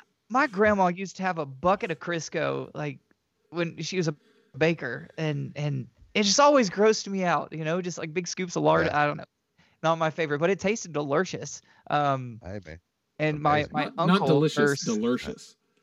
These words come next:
Speaker 1: delicious.
Speaker 2: Delicious.
Speaker 1: Her son, who's my uncle, he's kinda, we, she's no longer with us, and, and so he kinda took over the, the cookie making in the family, if you will. And,
Speaker 2: Ah.
Speaker 1: uh,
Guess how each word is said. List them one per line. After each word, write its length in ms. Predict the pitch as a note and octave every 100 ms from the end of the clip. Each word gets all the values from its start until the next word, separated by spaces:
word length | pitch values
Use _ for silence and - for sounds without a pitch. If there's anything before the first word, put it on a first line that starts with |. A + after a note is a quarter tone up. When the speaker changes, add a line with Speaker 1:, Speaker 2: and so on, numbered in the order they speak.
| _ _ _ _
Speaker 1:
delicious. 760 | D3+ C#3+ C#3+ D3 D#3 D#3 B2 -
Speaker 2:
Delicious. 360 | C#2+ F#2 G#2+ E3+
Speaker 1:
Her 120 | F#3
son, 460 | - G#3 G3+ D3+
who's 280 | D#3 D#3 C3+
my 200 | C3+ C#3
uncle, 540 | C3+ E3+ D#3 C3+ C3+ - _ -
he's 220 | D#3+ D#3+
kinda, 380 | D#3+ D3 C#3 C3 _ - A2
we, 320 | C#3 B2+ -
she's 260 | C#3+ C#3+ D3+
no 120 | C#3+
longer 240 | C#3+ C#3
with 180 | C#3 C#3+
us, 260 | C#3+ - -
and, 280 | C#3+ C3 D3
and 140 | C#3
so 80 | D3
he 140 | D#3
kinda 200 | D3+ D3+
took 200 | C#3 D3
over 240 | C3 C3 C3
the, 360 | - C3+ C3 -
the 100 | C3+
cookie 300 | E3 C#3 B2+
making 460 | B2+ C#3 - D#3+ -
in 60 |
the 60 | C#3
family, 340 | C#3 C3 C3
if 100 | C3+
you 80 | C#3+
will. 220 | C#3 D3 - - - _ _ -
And, 260 | D3 C#3+ C#3
Speaker 2:
Ah. 40 |
Speaker 1:
uh, 160 | C#3